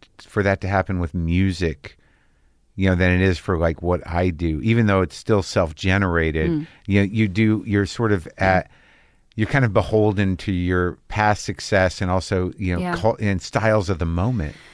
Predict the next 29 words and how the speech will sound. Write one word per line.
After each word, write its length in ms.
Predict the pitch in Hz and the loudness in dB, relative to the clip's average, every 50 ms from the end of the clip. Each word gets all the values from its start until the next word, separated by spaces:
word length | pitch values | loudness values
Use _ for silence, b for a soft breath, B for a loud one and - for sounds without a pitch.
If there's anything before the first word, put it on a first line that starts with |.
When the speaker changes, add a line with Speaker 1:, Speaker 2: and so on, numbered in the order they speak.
| B B B B - | B B B B -2
Speaker 2:
And 100 | - 208 | 0 2
now 200 | 214 226 262 294 | 4 4 6 4
it's, 160 | 247 143 - - - | 4 2 -2 -8 -10
I 60 | 202 | -10
feel 300 | 196 - - - 220 208 | -10 -8 -4 -2 -2 0
like 200 | 196 190 180 - | 0 -2 -4 -8
it's 100 | - - | -12 -12
so 260 | - - - 233 247 226 | -12 -8 -4 -4 -2 -2
hard 320 | 185 190 208 240 262 - | -4 -4 -4 -4 -4 -4
for, 320 | - - - 160 151 147 135 - | -6 -8 -6 -6 -4 -4 -4 -4
um, 500 | 151 151 143 143 143 139 135 151 160 - _ _ _ _ _ _ _ _ _ _ - | -4 -2 -2 -2 -4 -4 -6 -8 -10 -16 _ _ _ _ _ _ _ _ _ _ -6
you 100 | - 190 208 | -4 -2 -2
know, 320 | 190 151 135 123 123 - - _ | -2 -2 -4 -6 -8 -12 -10 _
bands 360 | - 160 175 208 226 208 - | -4 -2 0 0 0 0 0
now. 240 | - 131 131 - - | -2 -4 -4 -4 -6
Like, 360 | - 127 - - - - - - | -8 -8 -10 -12 -18 -20 -16 -14
uh, 120 | - 120 - | -14 -12 -12
I, 140 | - B B B B B B B - _ _ | -12 B B B B B B B -20 _ _
pff, 280 | - - - - - - - | -20 -20 -20 -20 -20 -6 0
I'm 160 | - 202 240 | 4 4 4
so 240 | 220 - - 220 202 | 4 4 4 4 4
lucky 380 | 190 175 185 196 - - 185 | 4 4 2 0 0 -4 -6
that 120 | 156 147 - - | -6 -4 -2 0
I 100 | 156 160 | -2 -2
have 320 | 151 151 147 143 143 - | -2 -4 -8 -8 -10 -10
that 160 | - 139 - | -10 -8 -8
Made 240 | 131 147 151 147 143 | -6 -6 -6 -6 -6
of 100 | 151 - | -8 -8
Bricks 520 | - 151 160 - - - - - - - | -8 -8 -8 -8 -10 -16 -18 -18 -18 -20